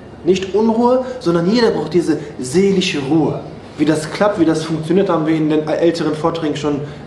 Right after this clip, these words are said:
äh, erzählt. Nun, bei dieser ganzen Sache spielt natürlich unser Nefs eine große Rolle.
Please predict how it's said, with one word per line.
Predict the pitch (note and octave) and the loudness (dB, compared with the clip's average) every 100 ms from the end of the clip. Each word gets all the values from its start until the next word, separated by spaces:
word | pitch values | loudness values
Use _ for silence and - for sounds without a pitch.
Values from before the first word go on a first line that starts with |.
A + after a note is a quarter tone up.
| - | -2
äh, | C3+ C3+ C3 | 0 0 0
erzählt. | - - F#3 F3 | -2 2 4 4
Nun, | D#3 G3+ G#3+ G#3 - - - - | 4 4 4 2 -4 -14 -18 -4
bei | D3 | 0
dieser | D#3+ F#3 F#3+ | 2 4 4
ganzen | G3+ B3 G#3+ | 2 2 0
Sache | G#3+ G3 | 0 -2
spielt | - A3 F#3 | -4 -4 0
natürlich | F#3+ G3+ G3+ | 2 2 0
unser | F3+ E3 E3+ | 0 2 2
Nefs | G3 - - - | 2 0 -6 -6
eine | D3+ D3+ | -4 -2
große | C3+ F3 - | 2 2 2
Rolle. | D3 D#3+ A3 | 2 2 2